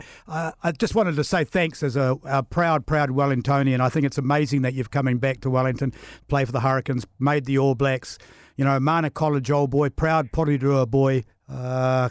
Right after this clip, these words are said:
I just think it's fabulous that you're back here and back with your whānau, and, and thank you for everything you do for our city and our country.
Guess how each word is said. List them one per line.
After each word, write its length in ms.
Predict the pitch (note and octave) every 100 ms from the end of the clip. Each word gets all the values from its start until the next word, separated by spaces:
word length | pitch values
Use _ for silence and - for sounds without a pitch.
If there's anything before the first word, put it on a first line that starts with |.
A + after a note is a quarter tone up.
| -
I 140 | C#3
just 200 | C3+ C#3+
think 200 | - C#3+
it's 180 | C3+ -
fabulous 520 | - D3+ C#3+ C3 C3
that 100 | B2+
you're 100 | B2
back 240 | A#2+ C#3+ B2+
here 240 | C#3 B2+
and 140 | A#2+ - -
back 160 | - D3 -
with 120 | A2
your 120 | A#2
whānau, 560 | - C3+ C3+ B2+ B2+ B2
and, 160 | A2 - _ _ - -
and 160 | C3+ A#2+
thank 320 | E3+ D3 E3
you 180 | D#3 C#3
for 160 | D3
everything 380 | D3 D3 - C#3
you 100 | C3
do 200 | B2 C#3+
for 180 | - C#3
our 80 | C3+
city 320 | - D#3+ C#3+
and 100 | C#3
our 120 | C#3+
country. 360 | - E3+ D#3+